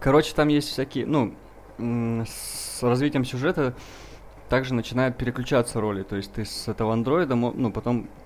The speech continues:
за кого-нибудь другого эпизодически, либо ещё как-то играешь. И там есть, э, момент, когда, по-моему, ты играешь за,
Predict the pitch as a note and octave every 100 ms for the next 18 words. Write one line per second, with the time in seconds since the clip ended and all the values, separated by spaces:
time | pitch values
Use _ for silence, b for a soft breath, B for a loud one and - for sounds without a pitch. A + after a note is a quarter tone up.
0 | - - - - - - - - - G2
1 | B2 A#2+ G#2+ G#2+ A#2 F#2+ F#2 G2 G2 G2+
2 | B2 C#3+ - G#2+ G2+ G#2 G2+ G2+ G2+ -
3 | G2 G2 F#2+ G2 - - C3 B2 B2 -
4 | G2+ G2+ G2+ - A2 A2+ C#3 D#3+ A2 G2
5 | A2+ A2+ B B - - - - - -
6 | - - - - - - - - - A2+
7 | A2+ C#3+ A#2+ A#2+ A2+ A#2 B2+ G#2 F#2+ A2
8 | A2 G#2 G2+